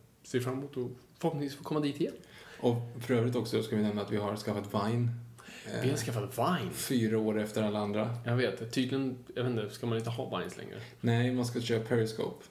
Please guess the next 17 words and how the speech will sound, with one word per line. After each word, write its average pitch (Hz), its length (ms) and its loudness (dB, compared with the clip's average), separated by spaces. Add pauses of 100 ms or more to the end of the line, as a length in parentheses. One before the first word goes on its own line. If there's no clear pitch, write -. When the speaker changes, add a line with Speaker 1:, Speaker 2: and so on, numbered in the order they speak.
(400)
Speaker 1:
Okej. 98 340 -6 (400)
Och 117 100 -6
Snapchat, 123 640 -4
eller? 131 200 -2
Är 180 160 -2
det - 80 -2
Speaker 2:
Nej, 127 100 2 (100)
Speaker 1:
också - 140 0
ute? 113 100 0
Speaker 2:
Snapchat - 580 -2
kan, 165 140 -4 (100)
jag, 117 220 0
inte 110 220 2
fan 120 160 -2
vet - 160 -2
jag, - 200 4
men 123 260 0